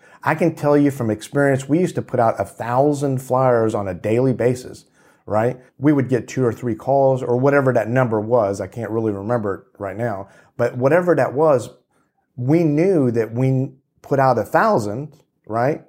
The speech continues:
And we would get this result. So what do we do to get double this result? We would have to put out two thousand. So that's what's important about being consistent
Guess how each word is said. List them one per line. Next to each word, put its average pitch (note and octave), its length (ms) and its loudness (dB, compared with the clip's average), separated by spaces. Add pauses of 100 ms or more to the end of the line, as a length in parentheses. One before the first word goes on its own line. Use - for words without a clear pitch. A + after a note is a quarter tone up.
(120)
And A2+ 160 -6
we A#2 80 0
would G#2+ 220 -4
get G#2+ 260 -6
this - 460 -6 (100)
result. A2 560 -4 (480)
So C#3+ 160 -2
what C3+ 180 2
do D#3+ 60 2
we C#3 140 0
do C#3 200 0
to C3 80 -2
get B2+ 320 -2 (160)
double E3+ 300 0
this G#2 240 -6
result? F#2 380 -12 (160)
We G2+ 120 -10
would G#2+ 80 -6
have A#2 160 -6
to E3 80 -4
put G#2 160 -10
out G2+ 180 -6
two C4 140 -2
thousand. - 420 -8 (320)
So - 160 -2
that's E3+ 320 0
what's E3 280 -4
important C#3+ 580 -2
about G#2+ 540 -4
being A#2 240 -6
consistent D3 720 -4